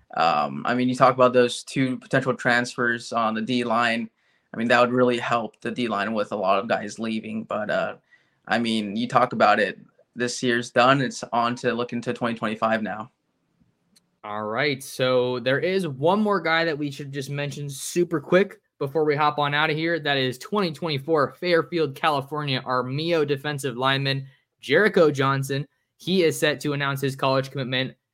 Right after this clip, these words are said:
Speaker 2: tomorrow. That's Thursday, December twenty-first. So make sure you guys stay tuned in for that announcement. He is working from a top four of Oregon, U S C, Washington, and Utah.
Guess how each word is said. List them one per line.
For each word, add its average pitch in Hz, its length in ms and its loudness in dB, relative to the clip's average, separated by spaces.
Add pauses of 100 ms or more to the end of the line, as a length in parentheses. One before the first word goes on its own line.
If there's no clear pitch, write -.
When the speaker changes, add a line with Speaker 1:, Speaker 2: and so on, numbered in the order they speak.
Speaker 2:
tomorrow. 135 580 2
That's 123 260 -4
Thursday, 147 720 0 (200)
December 135 400 -2
twenty-first. 135 760 -2
So 127 340 0 (220)
make 175 260 4
sure 165 140 0
you 156 100 2
guys 151 220 0
stay 151 180 0
tuned 151 300 -4
in 147 240 0
for 143 360 -2 (100)
that 139 280 2
announcement. 139 680 -4 (280)
He 139 200 -2
is 131 180 -2
working 135 320 -4
from 135 160 -6
a 123 40 -6
top - 380 0
four 135 320 2
of 113 200 -6 (100)
Oregon, 143 520 8 (140)
U 165 260 4
S 156 160 0
C, 131 380 -4
Washington, 135 960 -2
and 131 400 2
Utah. 143 680 2